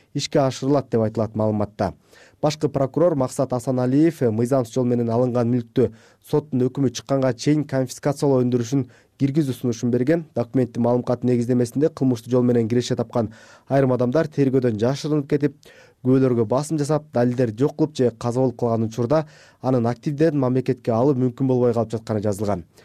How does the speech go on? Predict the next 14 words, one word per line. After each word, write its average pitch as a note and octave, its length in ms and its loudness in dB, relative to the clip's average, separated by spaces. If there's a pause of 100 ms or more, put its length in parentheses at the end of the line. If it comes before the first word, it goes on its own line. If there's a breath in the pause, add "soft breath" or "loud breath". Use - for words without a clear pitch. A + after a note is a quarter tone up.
(200 soft breath)
Андан C3+ 300 0
тышкары, D3 260 0
мыйзам B2+ 320 2
салынган A#2 400 -2
мүлкүн B2+ 720 0
жакындарына A#2+ 640 0
же B2 160 0
тааныш B2 340 -2
билиштерине A#2+ 480 -2
каттатып C3 400 -6
койгон A2+ 300 0
учурлар C#3 320 0 (320 soft breath)
мисал C3 260 -2
кылынган. G2+ 460 0